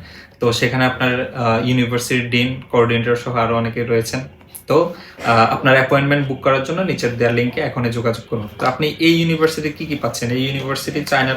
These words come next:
টপ র‍্যাঙ্কিং গভর্নমেন্ট ইউনিভার্সিটি। এই ইউনিভার্সিটিতে আপনার, আহ, অ্যারোস্পেস ইঞ্জিনিয়ারিংয়ের জন্য ওয়ার্ল্ডের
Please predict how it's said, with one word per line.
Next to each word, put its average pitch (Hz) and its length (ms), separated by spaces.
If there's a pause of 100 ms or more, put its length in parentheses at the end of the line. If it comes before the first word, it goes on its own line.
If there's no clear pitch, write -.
(100)
টপ 156 60
র‍্যাঙ্কিং 147 400
গভর্নমেন্ট 127 420
ইউনিভার্সিটি। 131 680 (380)
এই 147 180
ইউনিভার্সিটিতে 156 640
আপনার, 139 220 (220)
আহ, 117 680
অ্যারোস্পেস 160 560
ইঞ্জিনিয়ারিংয়ের 143 600
জন্য 139 220
ওয়ার্ল্ডের 120 380